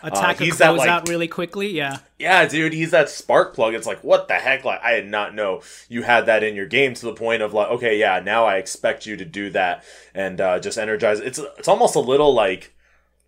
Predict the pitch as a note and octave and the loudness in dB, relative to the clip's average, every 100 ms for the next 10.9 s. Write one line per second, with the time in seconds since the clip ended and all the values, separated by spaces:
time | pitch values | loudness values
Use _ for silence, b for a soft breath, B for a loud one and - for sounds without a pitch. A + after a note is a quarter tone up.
0 | _ - G#3 G#3 F#3 F3 D#3+ C3 F#2+ - | _ 0 2 2 0 0 0 -2 -2 4
1 | D3 F3 A3 - - C3 B2 A#2+ G#2+ - | 4 4 -2 -4 -2 0 0 -2 -2 -2
2 | C#3+ C3+ A2 G2+ B2+ D3+ F3 - - C3 | -2 -2 -2 2 2 2 -2 -6 -14 -6
3 | C#3+ D#3+ D3+ D#3 F3+ G3 F#3+ D#3+ E3+ D3 | -2 2 2 2 0 2 0 -2 -4 -6
4 | A2+ F#2+ - C3 - A2 G#2 G#2+ F#2+ G2 | -6 -6 -6 -4 0 0 0 -6 -8 -10
5 | - D#2 F2+ F2 - G2 E2 B B B | -8 -10 -10 -8 -4 -4 -4 B B B
6 | B G#2+ G#2 G2+ F#2+ F#2 - - A2+ A#2+ | B 0 2 2 -2 -8 -8 -2 -2 -2
7 | A2+ G#2+ G#2+ G#2 G#2 A2 F#3+ F#3 E3 D#3 | -4 -4 -6 -6 -6 -8 -2 -2 -2 -2
8 | C#3 A2+ A2 G2+ G2 F#2 F#2 F2+ F2 - | -2 -4 -8 -6 -6 -4 -2 -2 -4 -6
9 | F2+ F2+ - F#2+ F2+ F2+ E2+ F2+ - G2 | -6 -6 -10 -10 -8 -8 -10 -12 -8 -6
10 | F#2+ F2 E2+ G2+ E2 A2 G2 F#2 | -4 -8 -6 -6 -6 -8 -6 -6